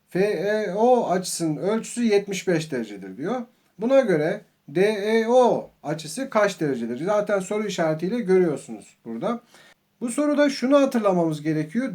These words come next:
Düzgün beşgen dediğine göre düzgün beşgenin her açısı yüz sekiz derece. Bu bilgiyi hatırlayabilirsiniz. Ve yüz sekizden yetmiş beşi çıkarıp kolayca bulabilirsiniz. Şöyle göstereceğim. Yetmiş beş, çıkarıyorum.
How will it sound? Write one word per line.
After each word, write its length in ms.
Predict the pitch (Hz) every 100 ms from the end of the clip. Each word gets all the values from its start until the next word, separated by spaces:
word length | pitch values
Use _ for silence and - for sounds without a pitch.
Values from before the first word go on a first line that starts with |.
| 143
Düzgün 580 | 165 165 180 294 269 233
beşgen 480 | 226 - 190 175
dediğine 380 | 175 190 254 233
göre 260 | 185 226 196
düzgün 420 | 220 214 277 269
beşgenin 440 | 269 233 233 208
her 300 | 170 175 262
açısı 460 | 262 214 - 202 277
yüz 260 | 240 233 -
sekiz 340 | 233 240 196
derece. 380 | 175 127 98 80 _ _ -
Bu 160 | 240
bilgiyi 340 | 247 226 240 262
hatırlayabilirsiniz. 960 | 233 226 220 208 196 175 160 104 90 _ _ _ 185
Ve 60 |
yüz 260 | 226 240 -
sekizden 520 | 269 277 240 233 190
yetmiş 420 | 233 277 240 -
beşi 240 | 202 170 160
çıkarıp 440 | - 233 262 -
kolayca 540 | 220 226 214 214 262
bulabilirsiniz. 840 | 226 208 180 147 117 98 90 - _ _ _ _ _ _ -
Şöyle 340 | 185 175 202
göstereceğim. 680 | 196 185 180 156 139 175 220
Yetmiş 500 | 170 165 151 143 -
beş, 420 | 143 196 233 - _ _ -
çıkarıyorum. 800 | - 185 165 139 147 220 233